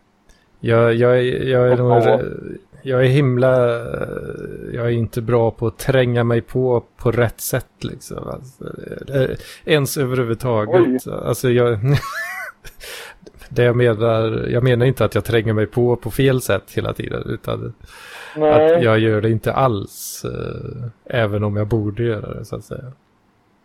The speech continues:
Speaker 2: Jaha.
Speaker 1: Ä-, även de gånger man
Speaker 2: Men
Speaker 1: kanske
Speaker 2: hur fan går det till, hur fan går det till när du knullar?
Speaker 1: Ja, det blir ju inte så ofta då, eh, men, eh, <laughs> jag vet, jag vet
Speaker 2: Jaha.
Speaker 1: fan inte, <laughs> jag vet inte hur det går till riktigt.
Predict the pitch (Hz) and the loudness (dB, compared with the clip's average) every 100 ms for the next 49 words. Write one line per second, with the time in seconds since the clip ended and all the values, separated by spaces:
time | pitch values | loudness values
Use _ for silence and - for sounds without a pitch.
0 | _ 151 139 113 127 123 120 143 117 107 | _ -6 -4 0 4 4 4 4 2 2
1 | 110 110 107 113 104 101 101 98 - 113 | 0 0 0 0 -2 -2 -2 -2 2 2
2 | 139 147 - 143 131 127 127 - 127 - | 2 -2 0 0 0 -2 -4 -8 -8 -8
3 | - - 143 - 139 123 117 117 120 110 | -12 -8 -2 2 2 2 -4 -4 -6 -6
4 | 110 117 - 117 110 95 123 170 _ _ | -10 -10 -6 -6 -6 -8 -6 -6 _ _
5 | _ _ _ - - - - - _ _ | _ _ _ -20 -20 -20 -20 -20 _ _
6 | _ _ _ _ - 127 139 156 160 147 | _ _ _ _ -4 0 2 2 2 2
7 | 151 151 151 151 151 151 143 135 156 - | 2 4 2 0 -2 -2 0 2 0 0
8 | 123 110 117 - 110 104 101 104 104 107 | 0 0 0 0 -2 0 -2 -4 -4 -4
9 | 104 104 113 120 117 117 117 120 117 113 | -4 -4 -6 -4 -4 -4 -4 -2 -2 -4
10 | - - - - - 139 131 151 131 - | -6 -8 -8 -10 -10 -2 2 2 2 0
11 | 135 131 147 - 147 135 127 - 165 - | -2 2 2 6 6 8 4 0 -4 0
12 | 151 147 139 156 147 120 110 113 117 117 | 0 0 -2 -6 -4 -2 0 -2 -2 -2
13 | 127 139 117 117 117 - - | -4 -4 -6 -6 -8 -10 -16